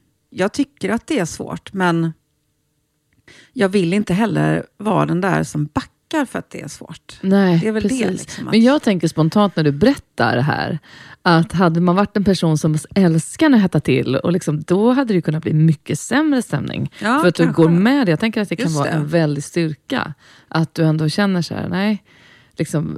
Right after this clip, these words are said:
Speaker 2: och aldrig elda på det där och så. Men, men det är ju det här såklart jag vill prata om, för att det
Speaker 1: Mm.
Speaker 2: är ett speciellt samtalsklimat idag. Och vi kommer komma in mycket mer på det.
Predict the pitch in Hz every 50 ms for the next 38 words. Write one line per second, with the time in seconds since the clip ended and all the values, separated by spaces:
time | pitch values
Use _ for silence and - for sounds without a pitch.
0 | - - 175 156 - 175 165 156 160 - 151 147 147 165 - - - - 196 262
1 | 302 285 226 165 113 98 90 - - 160 151 180 196 - - 220 214 220 220 220
2 | 214 180 151 185 180 170 156 151 - - - - - - - - - 151 - -
3 | 147 143 - - 165 143 135 - 139 135 _ - - - 175 - - 196 175 160
4 | 156 147 147 - _ - - - - - - - 165 151 - 151 151 - 160 139
5 | 147 - - 170 147 147 - - - - 156 104 - 139 - - - 90 95 110
6 | - - 160 170 - 175 156 143 180 156 151 151 156 165 175 - - 185 190 185
7 | 180 175 - 185 196 202 208 180